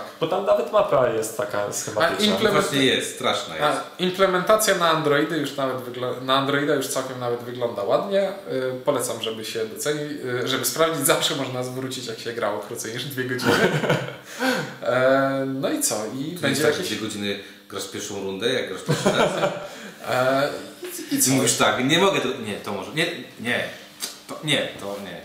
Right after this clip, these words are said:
Speaker 3: Potem
Speaker 2: Jakie-
Speaker 3: dzwonisz do Inka, mówisz, Ink, co ma zrobić w pierwszej rundzie?
Speaker 2: I jakieś takie nowe
Speaker 3: O.
Speaker 2: wydanie się kroi chyba teraz.
Speaker 3: Tak?
Speaker 1: Tak.
Speaker 2: No.
Speaker 3: Deluxe jakiś tam była
Speaker 2: No.
Speaker 3: edition, nie? Już chyba jest ta Deluxe Edition dwójka. No ja w każdym razie,
Speaker 1: Znaczy,
Speaker 3: to,
Speaker 1: bo
Speaker 3: ja
Speaker 1: ja
Speaker 3: też
Speaker 1: tak
Speaker 3: muszę podsumować. No przepraszam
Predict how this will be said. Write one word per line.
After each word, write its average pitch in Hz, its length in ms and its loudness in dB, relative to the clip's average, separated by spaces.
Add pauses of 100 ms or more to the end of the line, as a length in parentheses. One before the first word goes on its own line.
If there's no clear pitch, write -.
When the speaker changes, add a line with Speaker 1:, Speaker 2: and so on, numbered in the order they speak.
(280)
Speaker 3:
Potem - 160 2
Speaker 2:
Jakie- 127 120 2
Speaker 3:
dzwonisz 135 200 4
do 127 80 4
Inka, 127 260 2
mówisz, 117 260 -2 (200)
Ink, 156 200 -2
co 160 80 -6
ma 156 120 2
zrobić 101 180 -2
w - 80 -10
pierwszej 95 280 -6
rundzie? 82 260 -12 (100)
Speaker 2:
I 156 60 -6
jakieś 160 260 -2
takie 175 180 -6
nowe 165 260 -2
Speaker 3:
O. 165 40 -2
Speaker 2:
wydanie 185 320 2
się 151 120 -4
kroi 120 280 -2 (120)
chyba 127 320 -10 (180)
teraz. - 460 -6 (640)
Speaker 3:
Tak? - 360 -6
Speaker 1:
Tak. - 160 0 (220)
Speaker 2:
No. 127 160 -4
Speaker 3:
Deluxe - 460 -2
jakiś - 180 -12
tam 90 180 -10
była 87 160 -8
Speaker 2:
No. - 80 0
Speaker 3:
edition, 214 320 -2
nie? 117 100 -8 (400)
Już 196 240 -2
chyba - 160 -6
jest - 240 -4
ta - 60 -14
Deluxe 92 260 -8 (220)
Edition 92 300 -10
dwójka. 87 300 -14 (720)
No 139 60 0
ja 220 140 6
w - 60 -4
każdym 175 260 0
razie, 165 140 6
Speaker 1:
Znaczy, 135 280 2
Speaker 3:
to, - 60 -2 (180)
Speaker 1:
bo 131 80 2
Speaker 3:
ja 143 80 6
Speaker 1:
ja - 60 4
Speaker 3:
też - 100 4
Speaker 1:
tak 160 140 4
Speaker 3:
muszę - 120 0
podsumować. 104 560 -2
No 127 80 -2
przepraszam 127 360 0